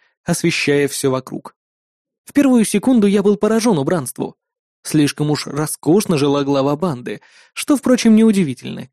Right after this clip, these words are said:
Как я понимал, они частенько грабили местные поселения, а может и караваны. Хотя с последним было сложнее.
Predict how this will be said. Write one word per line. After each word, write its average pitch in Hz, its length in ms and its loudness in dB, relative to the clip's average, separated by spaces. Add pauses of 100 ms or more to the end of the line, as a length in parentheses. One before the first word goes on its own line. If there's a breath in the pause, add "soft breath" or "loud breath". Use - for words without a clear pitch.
(120)
Как 135 200 -6
я 143 80 0
понимал, 170 400 0
они 170 180 0
частенько 175 540 -2
грабили 139 380 0
местные 139 360 -4
поселения, 165 600 -2 (280 soft breath)
а 147 100 -2
может 277 280 2
и 277 60 0
караваны. 143 600 -4 (500)
Хотя 190 280 -2
с - 60 -6
последним 208 560 0
было 143 180 0
сложнее. 196 640 -2